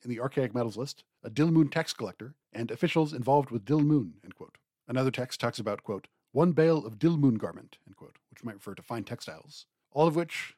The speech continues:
indicates that Dilmun might have been a complex society at this point, with complex economic relations with the alluvium.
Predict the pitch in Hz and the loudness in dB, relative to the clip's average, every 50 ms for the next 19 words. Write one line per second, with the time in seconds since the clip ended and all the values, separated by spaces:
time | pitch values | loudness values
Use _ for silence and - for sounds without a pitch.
0 | _ _ - 151 143 - - 151 143 - - 117 113 113 139 151 151 147 147 147 | _ _ -4 -2 -2 -2 -2 -4 -4 -4 -8 -6 -2 2 4 4 6 8 8 6
1 | 151 165 151 131 127 123 123 123 120 - - - 160 147 - 160 - - 135 - | 6 4 2 -2 -2 -2 -2 -4 -6 -4 -4 -2 -2 -2 -2 -6 -6 -4 -2 0
2 | 147 143 143 147 143 131 127 - 127 127 165 - _ _ 123 - _ - 147 151 | 0 0 0 -2 -4 -8 -12 -12 -14 -14 -14 -16 _ _ -20 -20 _ -4 -4 -4
3 | 131 147 143 139 - - - - 127 - 135 131 123 117 - 120 139 143 - 127 | -2 -2 -4 -6 -6 -10 -12 -12 -10 -8 -8 -8 -8 -8 -6 -6 -6 -4 -4 -4
4 | 123 107 123 127 - 113 107 101 95 82 - 76 - - - | -6 -6 -8 -10 -10 -10 -12 -12 -12 -14 -16 -20 -20 -20 -20